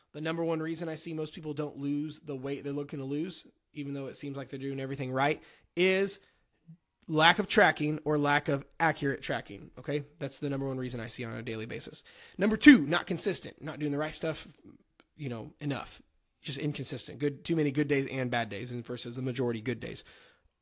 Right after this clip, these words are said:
or just anything you would call consistent. Number three,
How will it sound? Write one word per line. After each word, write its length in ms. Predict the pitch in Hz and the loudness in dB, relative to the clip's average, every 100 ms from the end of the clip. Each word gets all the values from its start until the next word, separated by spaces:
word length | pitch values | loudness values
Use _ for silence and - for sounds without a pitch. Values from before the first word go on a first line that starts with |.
| _ | _
or 160 | 147 127 | -6 -6
just 180 | 131 - | -6 -4
anything 280 | 139 127 120 | -4 -2 -4
you 80 | 117 | -6
would 80 | |
call 160 | 117 113 | -6 -8
consistent. 520 | - 127 123 - - - - _ - | -6 -8 -6 -8 -14 -20 -20 _ 2
Number 220 | 175 160 | 4 4
three, 360 | 160 202 262 | 4 4 4